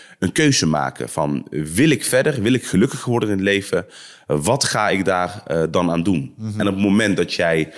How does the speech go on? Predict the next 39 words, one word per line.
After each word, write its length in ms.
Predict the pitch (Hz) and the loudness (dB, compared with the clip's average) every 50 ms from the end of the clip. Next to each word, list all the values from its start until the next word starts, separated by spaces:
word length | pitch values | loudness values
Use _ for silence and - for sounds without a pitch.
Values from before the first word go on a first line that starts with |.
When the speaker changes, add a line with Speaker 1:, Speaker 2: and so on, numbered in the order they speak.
| - - - - - - _ _ _ - | -18 -18 -18 -20 -20 -20 _ _ _ -2
Speaker 1:
eh, 180 | - 85 85 85 80 - | 0 2 2 2 0 -2
kan 180 | - 104 87 | -2 -2 0
teruggrijpen 640 | - - 147 147 - - 120 110 101 101 - 98 - | 2 2 0 2 2 2 2 2 2 2 0 -2 -2
op 140 | 90 80 73 | -2 -2 0
wie 100 | 87 98 | 2 2
jij 200 | 107 107 - - | 4 4 2 2
echt 240 | - 104 104 - - | 0 -2 -4 -4 -4
bent 260 | 87 95 101 123 127 | -2 0 0 0 0
van 180 | - - 120 107 | 0 -2 -2 0
binnen, 260 | 104 123 139 170 - | 0 0 -2 -2 -2
dus 160 | 90 85 - | -2 -2 -2
op, 140 | 87 85 80 - | -2 -4 -4 -6
op 80 | 92 87 | -4 -2
dat 160 | 90 85 - | -2 0 0
stukje 340 | - - - - - - - | 0 -2 -2 -2 -4 -6 -4
innerlijk 400 | - 123 139 143 117 92 - - | 0 2 4 4 4 2 0 -2
kind, 480 | - - 104 127 185 254 269 - - - - - - - - - - - - - _ _ | -4 -4 -2 0 0 -2 -2 -4 -6 -10 -12 -20 -20 -18 -20 -20 -20 -20 -20 -20 _ _
dan 200 | - - 120 135 | -2 0 0 2
kun 160 | - - 127 120 | 2 0 0 0
jij, 400 | 120 113 107 107 107 101 - - | 2 2 2 2 2 2 0 -2
eh, 340 | - - 87 95 90 76 55 67 | -2 -2 0 0 0 -2 -2 -2
dan, 300 | 104 104 104 104 104 98 | -2 0 0 2 2 2
dan 140 | 117 123 123 | 2 2 2
begint 280 | 110 - 135 113 98 | 2 2 0 0 2
jouw 140 | - 92 85 | 2 2 2
route 260 | 85 104 123 - 107 | 2 2 2 2 0
op 140 | - 85 82 | 0 0 0
weg 200 | 95 101 101 - | 0 -2 -2 -2
naar 200 | 92 85 78 - - | -2 -2 -2 -2 -2
authenticiteit. 1000 | - 104 104 - 95 87 - 98 90 - 80 76 - - 92 87 80 78 - - | 0 0 0 0 -2 -2 -2 -2 -2 0 -2 -2 -2 -2 -2 0 0 -2 -4 -4
En 120 | - 87 | -4 -2
dan 160 | 87 85 85 | 0 0 0
zul 180 | - - 101 92 | 0 2 2 4
jij 140 | 90 82 80 | 4 2 2
geluk 320 | - - 101 101 120 139 - | 0 0 2 2 2 2 0
ervaren, 600 | - 113 113 - - 107 107 110 104 104 107 107 - - - - - - | -2 -4 -4 -2 -2 0 0 0 -2 -2 -6 -6 -8 -14 -20 -16 -6 0
ongeacht 600 | - 143 143 143 - - - - 104 - - - - | 4 4 4 4 2 0 0 0 0 -2 -2 -2 0
jouw 180 | 104 95 87 - | 2 2 2 2
externe 680 | 87 - - - - 110 107 101 101 95 92 82 - | 0 -2 -2 -2 0 2 2 2 2 2 0 0 -2